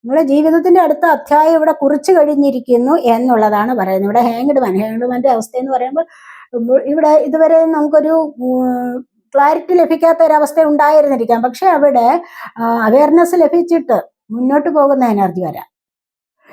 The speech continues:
എന്ന് പറഞ്ഞതുപോലെ ഇവിടെ നിങ്ങൾക്ക് പുതിയൊരു അധ്യായത്തിലേക്ക് പോവുകയാണ്, പുതിയൊരു ജീവിതത്തിലേക്ക് പോകാൻ കഴിയുന്നു.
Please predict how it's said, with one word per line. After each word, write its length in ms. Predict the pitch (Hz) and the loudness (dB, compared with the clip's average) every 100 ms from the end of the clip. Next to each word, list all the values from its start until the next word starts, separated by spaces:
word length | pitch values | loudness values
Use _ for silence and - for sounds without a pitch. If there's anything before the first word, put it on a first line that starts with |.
| _ | _
എന്ന് 140 | 233 294 | -4 0
പറഞ്ഞതുപോലെ 640 | 269 277 294 294 320 330 | 0 2 0 2 2 2
ഇവിടെ 800 | 349 254 285 277 208 214 311 - 233 | 0 0 0 0 2 0 -2 -4 -8
നിങ്ങൾക്ക് 340 | 240 254 254 | -4 -4 -4
പുതിയൊരു 420 | 254 226 359 403 | -4 -2 0 2
അധ്യായത്തിലേക്ക് 840 | 285 - 254 254 294 294 302 311 | 0 0 0 2 2 2 0 0
പോവുകയാണ്, 520 | 320 269 262 254 247 233 | 0 0 0 0 0 0
പുതിയൊരു 380 | 233 330 480 | 0 2 2
ജീവിതത്തിലേക്ക് 720 | 370 311 294 294 285 285 277 277 | 2 0 0 0 0 2 0 0
പോകാൻ 380 | 254 254 247 240 | 0 0 0 -2
കഴിയുന്നു. 800 | 226 214 208 196 180 175 151 | -4 -4 -6 -6 -6 -6 -8